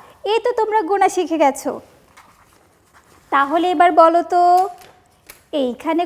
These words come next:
কয়টা, কয়টা কাঠি আছে? আমরা গুনি, তোমরা আমার সাথে সাথে গোনো। এক, দুই, তিন, চার,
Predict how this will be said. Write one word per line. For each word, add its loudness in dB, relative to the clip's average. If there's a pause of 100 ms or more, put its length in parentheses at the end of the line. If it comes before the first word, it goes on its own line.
কয়টা, 0 (1600)
কয়টা -2
কাঠি -6 (120)
আছে? -6 (680)
আমরা 2 (100)
গুনি, -6 (720)
তোমরা -2 (100)
আমার -2
সাথে -8
সাথে -6
গোনো। -8 (960)
এক, 4 (880)
দুই, -2 (1080)
তিন, -4 (840)
চার, 0